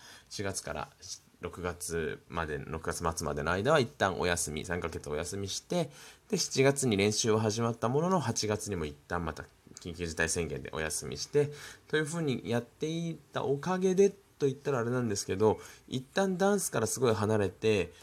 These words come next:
あとはメンバー、メンバー一人一人のことをね、どういうふうにこう、なんだろう、誰にこれ、このプログラムやった方がいいかなとかっていうのを考えるのを一旦やめて、えーっと、コロナというね、先の見通しが立たないから、こう、なんだろ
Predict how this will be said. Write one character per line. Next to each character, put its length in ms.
あ 80
と 100
は 80
メ 160
ン 140
バ 240
ー、 40
メ 100
ン 180
バ 180
ー 20
一 60
人 40
一 80
人 160
の 120
こ 140
と 160
を 80
ね、 140
ど 120
う 40
い 20
う 40
ふ 100
う 60
に 240
こ 380
う、 40
な 100
ん 20
だ 80
ろ 100
う、 40
誰 180
に 160
こ 160
れ、 300
こ 100
の 80
プ 120
ロ 100
グ 40
ラ 60
ム 80
や 80
っ 20
た 140
方 60
が 80
い 60
い 20
か 120
な 180
と 100
か 60
っ 20
て 100
い 40
う 20
の 80
を 20
考 340
え 60
る 60
の 80
を 80
一 120
旦 280
や 180
め 180
て、 460
え 480
ー 60
っ 60
と、 840
コ 140
ロ 80
ナ 140
と 120
い 40
う 100
ね、 100
先 260
の 100
見 120
通 160
し 80
が 80
立 200
た 60
な 140
い 60
か 120
ら、 80
こ 360
う、 20
な 80
ん 60
だ 80
ろ 100